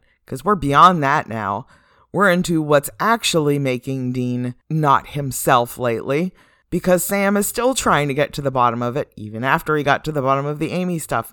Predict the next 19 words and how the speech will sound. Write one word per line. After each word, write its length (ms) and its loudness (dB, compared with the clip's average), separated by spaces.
and 140 -8
got 240 -2
Dean 380 -8
telling 380 -2
him 180 -4
the 100 -2
truth. 460 -6
What 380 2
is 160 0
still 460 0
making 500 -4
Dean 380 -4
feel 480 -2
crummy? 640 -2
And 160 2
then 240 0
that 300 0
brings 360 -4
us 300 -4